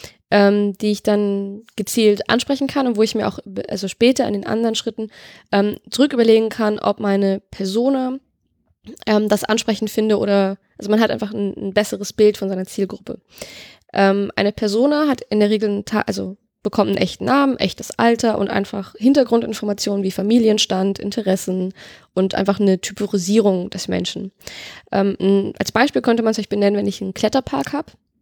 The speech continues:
ähm, dann spreche ich ja verschiedene Menschen an. Also meine Zielgruppe wäre ja erstmal, ähm, ich spreche Menschen an, die irgendwie ein bisschen auf Action stehen, ein bisschen Abenteuer und rumklettern wollen. Ähm, daraus kann ich aber zum Beispiel drei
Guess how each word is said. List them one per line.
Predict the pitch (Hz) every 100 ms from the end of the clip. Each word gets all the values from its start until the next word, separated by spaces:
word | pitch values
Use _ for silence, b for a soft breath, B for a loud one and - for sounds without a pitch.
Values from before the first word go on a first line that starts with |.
| _ _ _ _ - - -
ähm, | 208 208 208
dann | 202 208 -
spreche | - 226
ich | 226
ja | 220
verschiedene | 202 - 226 185
Menschen | 180 175 180
an. | - 180
Also | - 185
meine | 190 196
Zielgruppe | 240 214 214
wäre | 196 202
ja | 185 -
erstmal, | 214 226 214 202 202 B B B B
ähm, | 196 190 190
ich | 202
spreche | - - 208 208
Menschen | 202 208 214
an, | 185 185 196 185
die | 180
irgendwie | 175 185 175 180
ein |
bisschen | - 185 180
auf | 185 -
Action | 233 - 214
stehen, | - 214 202
ein |
bisschen | 190 185
Abenteuer | 180 196 196 190 185 185 -
und | 175 -
rumklettern | 254 - 254 247 240
wollen. | 240 240 269 B B B B B
Ähm, | 196 196 196 196 208 -
daraus | 214 233 -
kann | 226 220
ich | 226
aber | 202 196
zum | 208
Beispiel | 202 202 202 196
drei | - 202 202